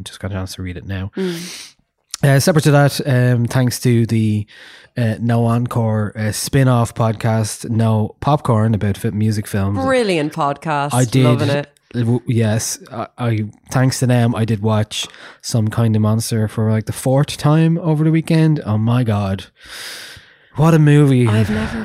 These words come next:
Speaker 2: watched it.
Speaker 1: Oh God, it's so good. So good.
Speaker 2: Yeah.
Speaker 1: It's so incredulously good. You're just like, "I can't believe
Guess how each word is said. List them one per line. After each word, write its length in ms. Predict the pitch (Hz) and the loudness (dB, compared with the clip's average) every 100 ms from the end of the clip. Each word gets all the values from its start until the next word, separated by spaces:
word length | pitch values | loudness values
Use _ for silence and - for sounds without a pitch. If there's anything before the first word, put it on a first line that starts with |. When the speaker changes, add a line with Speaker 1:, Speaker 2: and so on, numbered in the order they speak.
| 180 | -8
Speaker 2:
watched 380 | 175 - - - | -10 -12 -14 -16
it. 40 | |
Speaker 1:
Oh 180 | - - - | -18 -20 -20
God, 220 | - - | -20 -20
it's 120 | - - | -16 -14
so 160 | 98 | -14
good. 320 | - - 139 - _ _ - | -16 -18 -20 -20 _ _ -18
So 380 | - 131 131 131 | -8 -2 -2 -2
good. 420 | 117 123 110 92 | -2 -2 -2 -2
Speaker 2:
Yeah. 140 | 180 | -4
Speaker 1:
It's 80 | 180 208 | -2 -2
so 480 | 220 135 127 123 110 - - - _ - | -2 -2 -2 -2 -4 -8 -20 -20 _ -12
incredulously 800 | 120 - 131 127 131 120 123 107 | -10 -6 -2 0 0 -2 -4 -2
good. 440 | 104 104 101 - - | -2 -2 -4 -10 -16
You're 200 | 127 120 | -6 -4
just 220 | 117 - | -4 -6
like, 220 | 117 107 | -8 -10
"I 120 | 104 117 | -10 -8
can't 280 | 123 135 | -4 -4
believe 600 | 123 107 113 113 98 85 | -2 -2 0 0 -2 -6